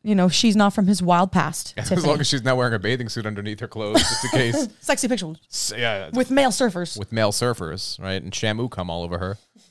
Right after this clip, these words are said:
Speaker 2: <laughs> Do we have Reddit stories today?
Speaker 1: Yes,
Speaker 2: What
Speaker 1: we
Speaker 2: are we,
Speaker 1: surely do. Let's
Speaker 2: what
Speaker 1: go
Speaker 2: are
Speaker 1: to
Speaker 2: we
Speaker 1: one.
Speaker 2: doing?
Speaker 1: I'm gonna turn to one, uh,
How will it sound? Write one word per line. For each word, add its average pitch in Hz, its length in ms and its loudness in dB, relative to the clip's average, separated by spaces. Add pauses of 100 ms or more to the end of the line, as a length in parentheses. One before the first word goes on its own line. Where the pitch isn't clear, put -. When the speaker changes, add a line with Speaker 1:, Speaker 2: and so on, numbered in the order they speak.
(520)
Speaker 2:
<laughs> - 1700 -6 (1300)
Do 196 80 0
we 349 120 8
have 214 160 6
Reddit 147 200 4
stories 135 360 4
today? 131 260 2
Speaker 1:
Yes, 208 340 2
Speaker 2:
What 254 100 0
Speaker 1:
we 247 40 4
Speaker 2:
are 240 40 4
we, 240 40 2
Speaker 1:
surely 220 260 4
do. 208 140 2
Let's 240 180 4
Speaker 2:
what 311 60 2
Speaker 1:
go 214 100 8
Speaker 2:
are 202 40 4
Speaker 1:
to - 40 4
Speaker 2:
we 135 60 6
Speaker 1:
one. 165 100 2
Speaker 2:
doing? 101 300 2 (320)
Speaker 1:
I'm 339 140 6
gonna 403 180 2
turn 277 240 6
to 269 60 6
one, 254 260 6
uh, 220 40 -6